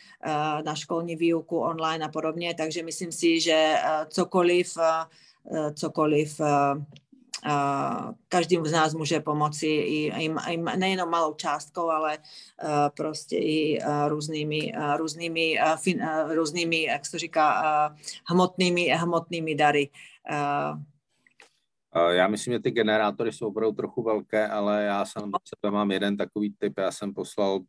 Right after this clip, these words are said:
Speaker 2: powerbanku se solárním panelem, takže třeba něco takového můžete zkusit. Eh, Jan Šír, co by, eh,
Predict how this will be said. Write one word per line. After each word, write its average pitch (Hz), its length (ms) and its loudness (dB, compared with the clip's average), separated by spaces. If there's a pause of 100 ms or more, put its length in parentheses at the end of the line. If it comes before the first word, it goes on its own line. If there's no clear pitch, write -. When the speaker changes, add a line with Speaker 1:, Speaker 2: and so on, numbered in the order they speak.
Speaker 2:
powerbanku 92 880 0 (300)
se 107 100 -2
solárním 90 600 2
panelem, 85 500 -4
takže 80 320 -12
třeba - 340 -10
něco 78 300 -8
takového 85 480 -8
můžete 85 320 -8
zkusit. - 460 -2 (520)
Eh, 87 300 6 (400)
Jan 92 220 0
Šír, 90 420 -4 (180)
co - 200 -8
by, 87 280 -2 (120)
eh, - 40 -10